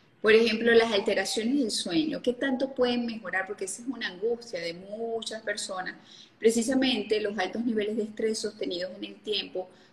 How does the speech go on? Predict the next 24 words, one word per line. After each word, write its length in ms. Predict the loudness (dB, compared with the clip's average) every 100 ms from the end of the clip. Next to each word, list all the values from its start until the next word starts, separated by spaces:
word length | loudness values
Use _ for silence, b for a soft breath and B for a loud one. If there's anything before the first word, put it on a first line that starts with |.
| 2
va 160 | 6 6
mermando 560 | 4 0 0 4 2 2
la 240 | 0 -2
capacidad 680 | -4 -2 -4 -2 -2 0 2
de 100 | 2
descanso 800 | 2 0 -6 -2 2 2 0 -4
e 40 | -4
inclusive 540 | -6 -8 -4 0 0
hace 220 | 0 -6
que 60 | -8
el 80 | -8
sueño 400 | -2 -2 -2 -8
no 100 | -10
sea 260 | -6 -6
tan 220 | -4 -6 -6
reparador 640 | -8 -6 -4 0 -2 -2
como 220 | -14 -10
debiera. 480 | -10 -8 -8 -6 -8 b b b b b
Entonces, 320 | -2 0 0
quizás 520 | -2 4 4 4 -4 -10 -18 -6
el 220 | 2 2
neurofeedback 760 | 2 -2 -2 -2 -6 -2 -4 -4
pudiera 340 | -2 0 0
ayudar. 520 | 0 -2 -2 -2 -4